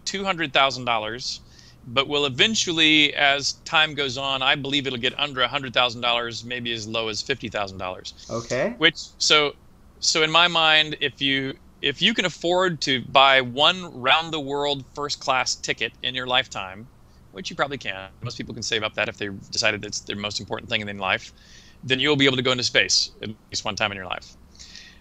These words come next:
Speaker 1: On the other hand, if you want to go to orbit, until we get space elevators, which we just discussed aren't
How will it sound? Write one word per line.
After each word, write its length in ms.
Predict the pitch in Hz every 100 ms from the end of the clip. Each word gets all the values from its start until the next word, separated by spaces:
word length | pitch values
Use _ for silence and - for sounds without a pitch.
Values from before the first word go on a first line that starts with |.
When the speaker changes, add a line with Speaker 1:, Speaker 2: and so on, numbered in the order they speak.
| -
Speaker 1:
On 120 | 131
the 60 | 160
other 80 | 247
hand, 100 | 190
if 60 | 170
you 80 |
want 220 | 220 226 214
to 60 |
go 80 | 185
to 100 | 147 - -
orbit, 600 | 226 196 117 - - - - - - -
until 300 | 139 139 190
we 100 | 175
get 140 | 160
space 320 | - - 180 165
elevators, 480 | 139 127 127 127
which 160 | 127 -
we 120 | 127
just 200 | 120 120
discussed 400 | 117 - 123 113
aren't 160 | 120